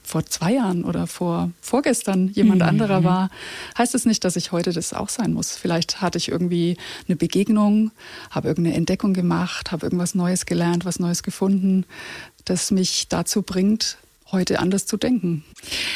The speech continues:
Speaker 2: Ist ja immer ein bisschen schwer, eine goldene Regel aufzustellen für jeden Menschen. Aber gibt es so Anzahl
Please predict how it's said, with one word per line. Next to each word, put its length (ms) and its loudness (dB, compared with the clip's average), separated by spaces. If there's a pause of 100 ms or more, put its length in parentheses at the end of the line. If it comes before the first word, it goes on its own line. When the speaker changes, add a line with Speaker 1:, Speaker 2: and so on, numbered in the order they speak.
(400)
Speaker 2:
Ist 120 -2
ja 60 6
immer 180 6
ein 120 6
bisschen 280 4
schwer, 180 4
eine 140 6
goldene 340 6
Regel 240 4
aufzustellen 640 2
für 140 0
jeden 360 4
Menschen. 540 2
Aber 240 4
gibt 240 2
es 160 0
so 160 0
Anzahl 960 4